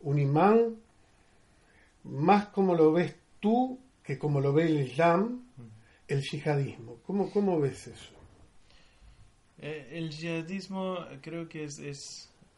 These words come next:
Speaker 2: una palabra primero muy malentendida, ¿no? Porque jihad en árabe significa hacer esfuerzo. Y según el Corán hay des-, tres tipos de jihad.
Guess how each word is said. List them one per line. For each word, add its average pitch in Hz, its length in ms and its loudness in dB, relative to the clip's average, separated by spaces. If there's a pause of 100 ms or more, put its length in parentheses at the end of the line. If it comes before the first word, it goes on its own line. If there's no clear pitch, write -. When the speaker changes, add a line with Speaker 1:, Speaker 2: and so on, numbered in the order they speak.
Speaker 2:
una 147 240 -12
palabra 143 360 -8
primero 131 380 -10
muy 131 240 -12
malentendida, 113 920 -10
¿no? 127 200 -14 (160)
Porque 110 800 -10
jihad 131 440 -8 (120)
en 120 140 -16
árabe 117 440 -10
significa 113 640 -14
hacer 120 240 -14
esfuerzo. 110 640 -12 (760)
Y 110 300 -8
según 127 320 -10
el 123 140 -10
Corán 131 400 -10
hay 113 160 -10
des-, 127 260 -16
tres 135 240 -14
tipos 131 340 -16
de 113 100 -14
jihad. 104 360 -14